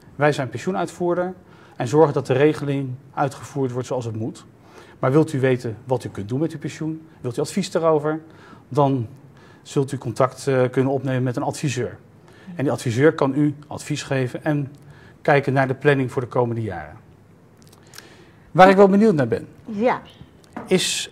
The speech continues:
Speaker 1: inmiddels al bekend hoe de poll is uitgeslagen?
Speaker 2: Dat is intussen inderdaad al bekend. Nou, de stelling was, om u eventjes eraan te herinneren:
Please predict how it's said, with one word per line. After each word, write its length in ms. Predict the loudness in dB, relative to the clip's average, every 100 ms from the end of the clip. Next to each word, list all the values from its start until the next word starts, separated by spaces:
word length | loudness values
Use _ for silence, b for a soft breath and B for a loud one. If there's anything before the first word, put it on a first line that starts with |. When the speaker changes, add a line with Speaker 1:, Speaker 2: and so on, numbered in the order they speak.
| -4
Speaker 1:
inmiddels 480 | -2 2 2 2 2
al 120 | 2
bekend 360 | 4 2 0 -2
hoe 120 | -4
de 60 |
poll 200 | 0 2
is 120 | 2 0
uitgeslagen? 600 | -12 -12 -10 -12 -14 -2
Speaker 2:
Dat 260 | 6 6 6
is 160 | -4
intussen 460 | -2 -2 -2 -4 -4
inderdaad 440 | -6 -2 0 0
al 120 | -4 -6
bekend. 580 | -8 -4 -2 -2 -6 -20 B B B B B 2
Nou, 460 | 6 6 4 -6 -4
de 100 | -4
stelling 480 | 6 8 8 6
was, 280 | 8 8 6
om 120 | -4
u 40 | -2
eventjes 440 | 0 -2 -2 -8 -2
eraan 280 | 0 0
te 100 | -2
herinneren: 480 | -4 -2 -2 -4 -8